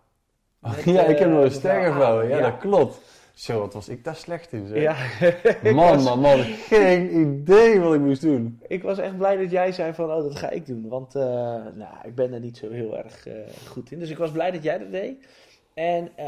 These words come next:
Speaker 2: uiteindelijk, dat vond ik misschien eigenlijk nog wat aller-, allerleukst, was toen het afgelopen was. Eh, we hadden drie,
Speaker 1: Ja,
Speaker 2: eh, verzamelpunten, of eigenlijk drie punten waar leerlingen naartoe konden om nog even iets lekkers te halen.
Speaker 1: In
Speaker 2: En,
Speaker 1: Schiedam,
Speaker 2: eh,
Speaker 1: bij Oliebonnenkraam.
Speaker 2: ja, in Schiedam.
Speaker 1: Kabouter Bubplug.
Speaker 2: Ja, Eendrachtsplein.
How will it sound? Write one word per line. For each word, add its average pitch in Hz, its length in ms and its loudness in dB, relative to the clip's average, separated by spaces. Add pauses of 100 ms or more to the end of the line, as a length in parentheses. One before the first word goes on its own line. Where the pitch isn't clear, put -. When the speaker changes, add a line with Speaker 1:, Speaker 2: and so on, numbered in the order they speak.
Speaker 2:
uiteindelijk, 185 520 -6
dat 170 160 -4
vond - 140 -16
ik 170 60 -10
misschien 156 260 -14
eigenlijk 147 340 -14
nog 139 100 -10
wat - 100 -20
aller-, - 340 -8
allerleukst, 156 580 -10
was 127 180 -16
toen 147 160 -14
het 135 180 -16
afgelopen 151 560 -6
was. - 460 -8 (400)
Eh, - 140 -12 (100)
we 139 140 -2
hadden 135 240 -4
drie, 147 400 -6
Speaker 1:
Ja, 110 180 -6
Speaker 2:
eh, - 60 -10
verzamelpunten, 143 1080 -6
of - 80 -12
eigenlijk 123 280 -16
drie 147 220 -10
punten 147 340 -8
waar 131 120 -2
leerlingen 139 360 -4
naartoe 131 260 -12
konden 135 320 -12
om 131 120 -14
nog 117 180 -16
even 123 240 -20
iets 123 120 -20
lekkers 135 320 -12
te 135 60 -14
halen. 139 400 -14 (520)
Speaker 1:
In 135 80 -6
Speaker 2:
En, 117 60 -4
Speaker 1:
Schiedam, 131 580 0
Speaker 2:
eh, 170 80 -8
Speaker 1:
bij 151 80 -6
Oliebonnenkraam. 160 600 -4
Speaker 2:
ja, 156 100 -2
in 175 80 -6
Schiedam. 175 560 -10
Speaker 1:
Kabouter 127 420 2
Bubplug. 175 600 -2
Speaker 2:
Ja, 151 340 -6
Eendrachtsplein. 143 480 -8